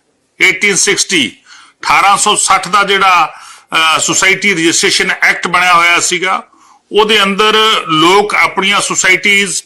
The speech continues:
ਟਰਸਟ ਰਜਿਸਟਰ ਕਰਵਾ ਕੇ ਕਾਫੀ ਸਾਰੇ ਉਸ ਤੋਂ ਬਾਅਦ ਜਿਹੜੀਆਂ ਉਹਨਾਂ ਪ੍ਰਾਪਰਟੀ ਨੂੰ,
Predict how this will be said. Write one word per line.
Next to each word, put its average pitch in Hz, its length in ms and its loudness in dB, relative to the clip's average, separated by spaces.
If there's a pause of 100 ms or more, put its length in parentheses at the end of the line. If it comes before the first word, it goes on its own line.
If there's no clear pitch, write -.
ਟਰਸਟ 196 340 0
ਰਜਿਸਟਰ 185 360 -2
ਕਰਵਾ 165 360 0
ਕੇ 175 360 -2 (400)
ਕਾਫੀ 220 400 0
ਸਾਰੇ 202 260 2
ਉਸ 196 200 0
ਤੋਂ 196 80 0
ਬਾਅਦ 190 280 2
ਜਿਹੜੀਆਂ 185 320 -2
ਉਹਨਾਂ 185 280 0
ਪ੍ਰਾਪਰਟੀ 185 560 0
ਨੂੰ, 185 360 -8